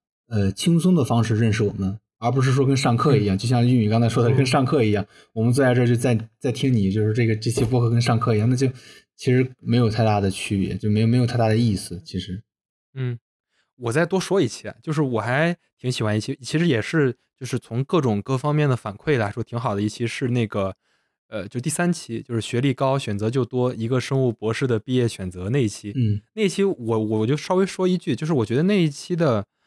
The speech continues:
Speaker 2: 评论区和其他平台的评论区，包括后来在 B 站上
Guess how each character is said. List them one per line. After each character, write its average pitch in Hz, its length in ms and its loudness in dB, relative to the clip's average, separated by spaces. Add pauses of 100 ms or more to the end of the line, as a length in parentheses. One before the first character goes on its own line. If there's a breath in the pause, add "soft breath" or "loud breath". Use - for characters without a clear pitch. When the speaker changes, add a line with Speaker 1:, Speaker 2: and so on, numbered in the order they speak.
(160)
Speaker 2:
评 117 180 -2
论 165 180 4
区 165 440 0 (260)
和 120 220 -6
其 - 120 -6
他 175 200 -2
平 131 160 -2
台 104 180 -2
的 107 80 -2
评 104 180 -6
论 110 140 0
区， 107 180 -10
包 170 200 -6
括 175 180 -4
后 165 180 -2
来 113 160 0
在 139 160 0
B 175 200 -4
站 165 260 0
上 101 300 -4